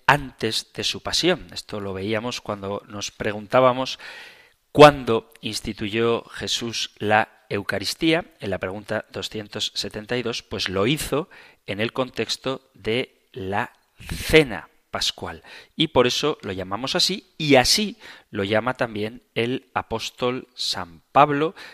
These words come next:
en la primera carta a los Corintios, que es una referencia que debemos aprender de memoria, la institución de la Eucaristía según San Pablo, primera Corintios once,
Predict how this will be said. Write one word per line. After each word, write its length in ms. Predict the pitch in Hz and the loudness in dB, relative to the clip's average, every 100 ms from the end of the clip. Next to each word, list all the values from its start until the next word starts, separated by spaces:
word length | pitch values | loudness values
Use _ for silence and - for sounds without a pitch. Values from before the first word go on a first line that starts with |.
| - - | -18 -4
en 260 | 107 120 110 | -4 -2 0
la 220 | 107 - | -2 -2
primera 320 | 101 92 95 | -10 -8 -6
carta 360 | 98 92 101 101 | -8 -8 -8 -8
a 160 | - | -4
los 180 | 110 - | -4 -2
Corintios, 640 | 165 139 117 127 120 - - _ _ _ | -4 -4 -6 -4 -4 -4 -10 _ _ _
que 140 | - | -12
es 160 | 90 - | -8 -8
una 480 | 90 87 87 82 - | -10 -14 -12 -12 -14
referencia 920 | - - 98 - 98 117 110 - 110 98 | -12 -8 -8 -8 -8 -8 -8 -8 -6 -6
que 120 | 95 | -6
debemos 260 | 101 123 107 | -4 -4 -6
aprender 380 | 95 98 101 | -8 -8 -10
de 60 | 101 | -10
memoria, 460 | 95 107 127 131 135 - - - | -10 -6 -4 -4 -6 -16 -18 -10
la 120 | 101 | -10
institución 600 | - - 98 123 104 98 | -10 -12 -8 -8 -8 -10
de 140 | 98 | -8
la 60 | 92 | -8
Eucaristía 640 | 90 95 92 - 104 107 - - - | -8 -10 -10 -8 -6 -6 -8 -20 -18
según 380 | - 95 95 92 | -12 -12 -10 -6
San 220 | - 92 | -6 -4
Pablo, 380 | - 131 147 147 | 0 0 0 -6
primera 360 | - 98 110 113 | -8 -2 -2 0
Corintios 600 | 117 113 - 123 120 - _ - | -2 -6 -6 -6 -6 -10 _ 0
once, 520 | 135 135 - 139 | 2 0 -4 -4